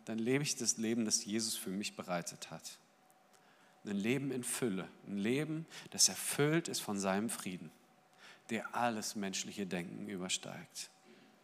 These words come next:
Und jetzt ist die Frage, kannst du dich erinnern an Zeiten,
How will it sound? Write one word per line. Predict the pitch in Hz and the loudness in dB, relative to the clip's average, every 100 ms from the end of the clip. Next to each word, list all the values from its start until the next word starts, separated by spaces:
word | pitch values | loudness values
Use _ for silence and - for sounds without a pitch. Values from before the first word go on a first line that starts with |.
| - - - - - | -20 -20 -20 -20 -2
Und | 170 | 2
jetzt | 185 | 6
ist | 185 - | 6 6
die | 185 | 4
Frage, | - 180 143 110 | 10 10 10 6
kannst | - 165 170 | 6 6 8
du | 151 | 4
dich | 139 139 | 4 4
erinnern | 120 165 190 156 | 6 8 10 10
an | 127 117 | 6 4
Zeiten, | - 156 165 190 151 180 | 4 8 8 6 0 -2